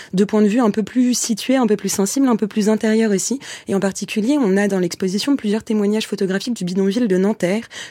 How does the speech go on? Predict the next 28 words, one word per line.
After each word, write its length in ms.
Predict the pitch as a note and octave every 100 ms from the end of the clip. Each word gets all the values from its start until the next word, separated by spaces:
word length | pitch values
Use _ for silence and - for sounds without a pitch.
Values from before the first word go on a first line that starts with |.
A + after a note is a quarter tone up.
| -
puis 100 | C4
de 60 |
la 80 | A3
cité 240 | G3 A3 A#3
de 40 |
transit 400 | - G#3 G3 A3
de 140 | F#3
Gennevilliers, 580 | F3+ A3 A3+ F#3+ F3 G#3 C4+ - - -
avec 260 | F#3+ F#3 G3
laquelle, 300 | F3+ A#3+ A#3
euh, 220 | G3+ F#3
a 100 | E3+
pu 100 | F#3
faire 200 | G#3 F#3+
le 100 | G3
lien 160 | A3+
une 220 | B3+ G3+ F3+
photographe 580 | A3+ A#3 F#3+ G3 -
militante 580 | A#3 A3 G3+ A3 D4+ - - -
comme 140 | - G#3+
Monique 320 | A3 B3 B3+
Hervaux, 320 | A3 G3 F#3+ - - -
qui 120 | A3
a 40 |
une 100 | A3+
formation 440 | A3 G#3 G3 A#3 A3+
de, 340 | F3+ F#3 F3
d'artiste, 640 | F3 E3+ - B3+ - -